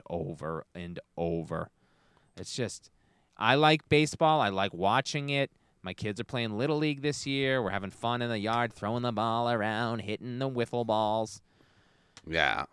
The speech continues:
Speaker 1: If they had to play games every fucking day, I would probably not enjoy it. Take that. How's that for controversy?
Speaker 2: Take that.
Speaker 1: Little
Speaker 2: I don't wanna
Speaker 1: kids.
Speaker 2: watch you play every day, kid.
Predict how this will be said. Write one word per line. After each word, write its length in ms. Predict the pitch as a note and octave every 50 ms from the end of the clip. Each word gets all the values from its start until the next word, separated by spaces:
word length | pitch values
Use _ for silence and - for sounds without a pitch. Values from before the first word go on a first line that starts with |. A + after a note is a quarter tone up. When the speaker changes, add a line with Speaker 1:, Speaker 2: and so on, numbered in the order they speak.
| _ - -
Speaker 1:
If 120 | A2 A2
they 220 | - A#2 A#2 B2 B2+
had 100 | C3+ C3
to 60 | B2+
play 200 | - C#3 C#3 A#2+
games 300 | G2+ A2+ A2 A2 G#2+ F#2+ G#2+
every 400 | D#2+ F2+ G#2+ B2 A#2+ C#3 D3 C#3+
fucking 420 | - - C#3 B2+ - - B2+ A#2 A2+
day, 300 | A#2 A#2+ C3+ D3 D#3 -
I 160 | - G2 G2
would 180 | F#2+ F#2 E2+
probably 840 | - - A2 F#2+ G2 G2 F#2+ F2+ F#2 F#2+ F#2+ F#2 F2+ F2 F2 E2+ - -
not 500 | F2 F#2+ F#2 F2 F2+ F#2+ A2+ - - -
enjoy 440 | A2 B2+ C3+ B2+ B2+ D#3 F#3+ G#3+ G3+
it. 160 | C3+ F#2 - _ _ _ _ - - _ _ _ _ _ _ _ - _ - - - - - _ - - _ - - - - - - G2+
Take 200 | - B2+ A2 -
that. 200 | C#3+ C#3+ D#3+ - -
How's 220 | - A2+ A#2+ A#2+
that 180 | A#2+ C3+ D#3 -
for 80 | - D#3
controversy? 680 | - A#2 F#2 E2+ - E2 F2+ E2+ E2 - - D#2+ F2 - - - _ _ - - - - - - _ -
Speaker 2:
Take 300 | - B2+ C3+ C3 - -
that. 380 | C#3+ C#3+ D#3+ F3 E3 A2+ - - _ _ - - - _ _ - - - -
Speaker 1:
Little 160 | - G2 F#2+
Speaker 2:
I 40 | G2+ A#2+
don't 120 | C#3 D3+ D#3
wanna 180 | D#3+ E3 E3+
Speaker 1:
kids. 100 | E3 E3
Speaker 2:
watch 300 | D#3+ E3+ F#3 A3+ G#3+ -
you 60 | G3+ E3
play 320 | - - D#3+ D3+ C#3 B2
every 240 | A#2 A2+ G#2 G2 F2
day, 300 | D#2 - F2+ F2 D2+ B1+
kid. 440 | - - - F#2 D2+ C2 C2+ D2